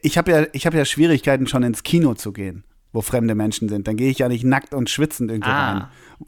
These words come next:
Speaker 1: Und wo es noch
Speaker 2: Okay,
Speaker 1: hell
Speaker 2: ja.
Speaker 1: ist. Also das ist ja drei Stufen höher.
Speaker 2: Ja.
Speaker 1: Ne?
Speaker 2: Ja, ich hatte schon mal den, den Konflikt. Willst du, hast du Lust auf einen kleinen Saunakonflikt?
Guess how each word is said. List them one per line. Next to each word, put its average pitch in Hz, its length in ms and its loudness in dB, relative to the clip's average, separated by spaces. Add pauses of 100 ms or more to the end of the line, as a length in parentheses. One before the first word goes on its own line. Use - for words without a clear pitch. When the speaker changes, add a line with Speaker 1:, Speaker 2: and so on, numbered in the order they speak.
Speaker 1:
Und 143 220 6
wo 147 80 8
es 147 100 4
noch 131 140 4
Speaker 2:
Okay, 143 80 4
Speaker 1:
hell 180 220 6
Speaker 2:
ja. 123 80 0
Speaker 1:
ist. - 140 -6
Also 127 200 -4
das 127 180 0
ist 139 160 0
ja 127 160 4
drei 135 300 2
Stufen 120 360 0
höher. 120 320 2 (1160)
Speaker 2:
Ja. 131 400 -4 (140)
Speaker 1:
Ne? 113 260 0 (600)
Speaker 2:
Ja, 131 180 0
ich - 180 -2
hatte 226 180 0
schon 202 180 -2
mal 185 220 0
den, 170 320 -4
den 156 240 -4
Konflikt. 202 720 -8
Willst 175 260 -6
du, 165 200 -4
hast 180 160 -6
du 185 60 -8
Lust 185 200 -4
auf 165 60 -4
einen 165 100 -2
kleinen 139 240 -2
Saunakonflikt? 139 880 -4